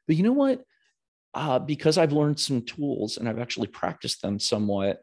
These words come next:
and had people who've reminded me to practice them, uh, in a, an inner circle text group that I have. And with Austin as my, as my friend, um, she's my, she's my sister. These are all my sisters.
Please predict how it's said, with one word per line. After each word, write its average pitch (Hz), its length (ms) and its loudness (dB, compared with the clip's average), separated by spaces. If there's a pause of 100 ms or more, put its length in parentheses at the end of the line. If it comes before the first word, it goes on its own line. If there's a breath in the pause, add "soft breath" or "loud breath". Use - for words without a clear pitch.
(440)
and 110 120 -2
had 117 180 -2
people 120 320 -2
who've 113 240 0
reminded 107 460 0
me 104 80 -2
to - 80 -4
practice - 420 -10
them, 92 360 -4 (540 soft breath)
uh, 104 280 -6
in 104 160 0
a, 101 160 -2 (180)
an 110 100 -2
inner 110 220 0
circle 104 320 -2
text - 380 -8
group 104 240 -4
that 104 100 0
I 104 100 -2
have. 135 380 -2
And 101 160 -2
with 95 220 -2 (260)
Austin 107 420 -2
as 104 240 2
my, 101 260 -2 (120)
as 107 240 0
my 101 80 -2
friend, 123 460 -2 (460 soft breath)
um, 101 420 -4 (180)
she's 131 240 -6
my, 101 140 -2 (220)
she's 127 200 -2
my 98 80 -4
sister. 92 460 -2
These 143 160 4
are 131 80 6
all 123 80 6
my 110 100 2
sisters. - 640 -2